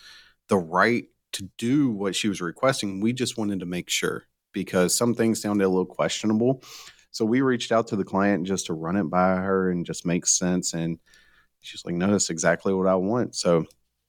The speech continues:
we, and I mean, not myself and Alan alone, it's our team has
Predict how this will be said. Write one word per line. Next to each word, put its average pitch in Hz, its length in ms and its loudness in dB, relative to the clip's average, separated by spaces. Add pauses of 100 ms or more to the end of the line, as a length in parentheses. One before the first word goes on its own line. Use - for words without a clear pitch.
(380)
we, 127 440 0
and 101 400 -4 (680)
I 90 40 -10
mean, 87 320 -2
not 92 240 2
myself 104 680 0
and 87 260 -4 (160)
Alan 110 600 0
alone, 107 440 0
it's - 200 -8
our 92 180 2
team 117 600 0 (680)
has 113 800 -2